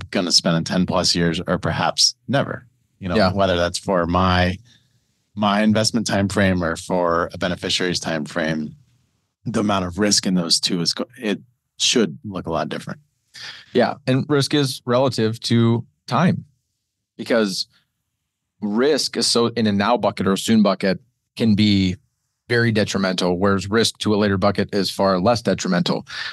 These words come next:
Speaker 2: This is no different. Again, I'm, I'm gonna kill off this football analogy by the end of this podcast episode.
Speaker 1: Mm.
Speaker 2: If I'm bringing on a player onto my team and they have amazing skills,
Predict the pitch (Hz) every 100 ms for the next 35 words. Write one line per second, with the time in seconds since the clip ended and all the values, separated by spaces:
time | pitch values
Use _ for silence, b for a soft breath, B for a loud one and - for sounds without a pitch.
0 | B _ 131 143 180 233 220 143 123 127
1 | 113 - 98 98 98 101 - _ 107 107
2 | 98 117 107 - 101 95 87 95 - 92
3 | 90 85 90 87 90 90 90 92 90 82
4 | - 87 90 90 92 90 - 82 110 -
5 | _ _ _ _ _ _ _ _ 131 -
6 | 139 185 127 147 143 127 123 107 - 123
7 | 120 113 104 101 - 98 87 - _ _
8 | _ 113 113 113 104 92 - 117 123 123
9 | 120 120 135 123 113 107 101 - - 101
10 | 82 69 -